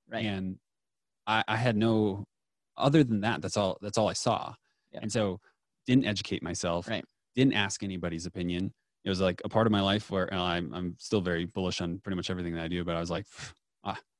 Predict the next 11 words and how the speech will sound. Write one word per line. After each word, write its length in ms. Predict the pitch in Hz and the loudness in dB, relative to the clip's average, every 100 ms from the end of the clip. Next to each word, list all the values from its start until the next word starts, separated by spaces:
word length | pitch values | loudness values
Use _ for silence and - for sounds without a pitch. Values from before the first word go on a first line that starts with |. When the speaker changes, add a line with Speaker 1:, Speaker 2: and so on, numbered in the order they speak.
| _ | _
Speaker 1:
Yeah. 180 | 123 117 - _ _ _ | -2 -2 -4 _ _ _
Speaker 2:
I 80 | 143 | 0
know 80 | 139 | 2
what's 140 | 95 | 2
going 180 | 98 87 | -2 -4
on 140 | 87 | -2
here." 220 | 101 131 135 | -2 -2 2
Speaker 1:
And, 220 | 170 180 - | 4 4 4
and 540 | 165 165 139 135 127 - | 4 6 6 4 0 0
it's 280 | 131 - - | 0 0 -8
the, 440 | 120 120 117 - | -4 0 0 -2